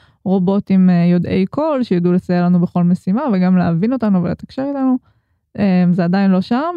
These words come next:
ו-, וזה גם לא בהכרח, שוב, זה שני תחומים שונים, יש ביניהם לפעמים השקה ולפעמים לא.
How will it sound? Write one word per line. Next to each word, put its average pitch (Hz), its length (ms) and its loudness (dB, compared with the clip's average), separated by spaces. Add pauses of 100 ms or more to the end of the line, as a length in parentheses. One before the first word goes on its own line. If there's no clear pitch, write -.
(120)
ו-, 185 420 0 (300)
וזה 226 200 -2
גם 240 140 0
לא 294 140 -2
בהכרח, 302 380 -6 (120)
שוב, 254 260 -4 (280)
זה 214 140 -2
שני 226 240 -2
תחומים 208 320 0
שונים, 240 260 -6 (100)
יש 262 120 -12
ביניהם 190 240 0
לפעמים 185 260 -2
השקה 208 300 -6
ולפעמים 185 480 -2
לא. - 60 -8